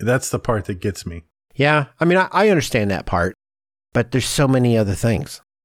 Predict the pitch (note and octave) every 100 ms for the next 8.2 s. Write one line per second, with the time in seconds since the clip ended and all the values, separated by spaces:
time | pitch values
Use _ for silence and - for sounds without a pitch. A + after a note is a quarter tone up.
0 | _ - B2 - A#2+ A#2 G#2+ G2+ F#2+ G2+
1 | G2+ G2+ G2 - G#2+ G2+ G2 F#2+ F#2 F2
2 | - _ _ - A2+ A2 A2+ G#2 F2 -
3 | - - _ _ - G#2 A2 G#2 - G3
4 | _ _ _ _ - G2 G#2+ G2+ E2 -
5 | _ - A2+ F#2+ D3+ D3 C3 - _ _
6 | _ _ - C3+ B2 A#2+ G#2+ G2 F2+ -
7 | A2 A2 G#2+ - G2 F#2 F2+ F#2 F2+ F#2
8 | E2 -